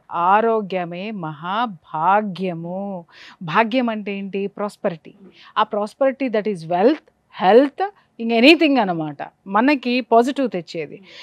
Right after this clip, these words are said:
ఇప్పుడు ఈ ఆరోగ్యం ఒకటి మనకు ఉంది అనంటే డబ్బులు ఖర్చవో హాస్పిటల్స్‌కి. అలాగే ఆరోగ్యం అనేది ఉంటే ఆలోచనలు బాగుంటాయి కాబట్టి ఎదుటివాడితోటి పోటీ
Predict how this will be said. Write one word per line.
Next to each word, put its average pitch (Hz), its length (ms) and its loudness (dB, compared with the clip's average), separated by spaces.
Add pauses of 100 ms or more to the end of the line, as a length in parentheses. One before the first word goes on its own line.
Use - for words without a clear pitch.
(220)
ఇప్పుడు 247 240 2 (360)
ఈ - 20 2 (200)
ఆరోగ్యం 320 480 6
ఒకటి 269 280 -2
మనకు 208 300 -8
ఉంది 247 220 -2 (100)
అనంటే 185 340 -6 (400)
డబ్బులు 170 280 -2
ఖర్చవో 247 400 2 (160)
హాస్పిటల్స్‌కి. 247 720 -2 (400)
అలాగే 247 260 6 (120)
ఆరోగ్యం 254 400 4
అనేది 262 240 0
ఉంటే 233 120 0 (100)
ఆలోచనలు 254 460 2
బాగుంటాయి 269 480 4
కాబట్టి 254 360 -2 (400)
ఎదుటివాడితోటి 302 680 6
పోటీ 277 220 4